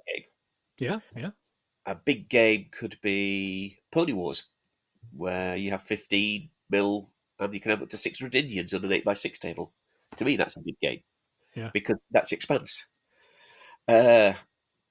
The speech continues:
Speaker 1: the biggest game of all, of course, is, uh, reenactment,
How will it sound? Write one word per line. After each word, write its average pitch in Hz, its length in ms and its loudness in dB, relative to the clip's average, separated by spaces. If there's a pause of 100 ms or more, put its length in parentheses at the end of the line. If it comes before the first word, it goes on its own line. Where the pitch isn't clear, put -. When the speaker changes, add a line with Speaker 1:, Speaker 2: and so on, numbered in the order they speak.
(260)
Speaker 1:
the 98 120 -2
biggest 123 320 0
game 101 200 2
of 92 100 -6
all, 101 140 4
of 123 100 -8
course, 127 480 -2
is, 101 960 0 (1000)
uh, 95 180 -2
reenactment, 123 380 0